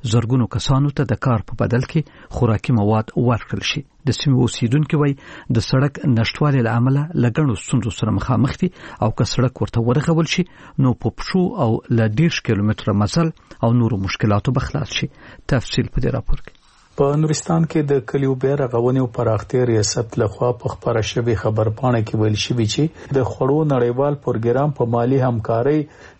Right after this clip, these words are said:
Speaker 2: د کامدیش ولسوالۍ د چینار خوړ څخه د ځنګل باندې پورې د دېرش کیلومتره سړک جوړولو چارې پیل کړي. د دوی په وینا، تر اوسه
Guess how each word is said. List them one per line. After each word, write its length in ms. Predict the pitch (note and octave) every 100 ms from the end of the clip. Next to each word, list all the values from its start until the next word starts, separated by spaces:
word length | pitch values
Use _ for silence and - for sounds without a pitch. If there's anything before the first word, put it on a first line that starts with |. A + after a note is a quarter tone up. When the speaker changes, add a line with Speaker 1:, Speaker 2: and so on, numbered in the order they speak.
| -
Speaker 2:
د 140 | C#3 -
کامدیش 420 | C#3+ C#3+ D#3+ -
ولسوالۍ 640 | B2+ A2 - A2+ A#2+ C#3 C3+
د 240 | B2+ A2 G#2+
چینار 360 | - A#2 A#2 A2+
خوړ 200 | C#3 C#3 -
څخه 260 | G#2+ - C#3 - - -
د 160 | C3 A#2 A2+
ځنګل 360 | A#2 A2+ A2+ A2 A2+
باندې 280 | A#2 C3 D3 -
پورې 300 | A2 A2+ D3 - - _ C3
د 200 | B2+ B2+
دېرش 260 | D3+ D3 -
کیلومتره 500 | A#2+ A2 C3 C#3 B2
سړک 320 | G#2 A#2 B2 B2
جوړولو 400 | A2 A2 A#2 B2 G#2 -
چارې 260 | A2 G#2 F#2+
پیل 200 | G#2+ G#2+
کړي. 300 | G#2+ A#2 A2+ G#2+ - - -
د 80 | C3 C3+ C3+
دوی 120 | F3
په 160 | F3 D#3
وینا، 360 | C3+ B2 C3+ D3
تر 180 | D3 B2
اوسه 440 | A#2+ C#3+ - A#2+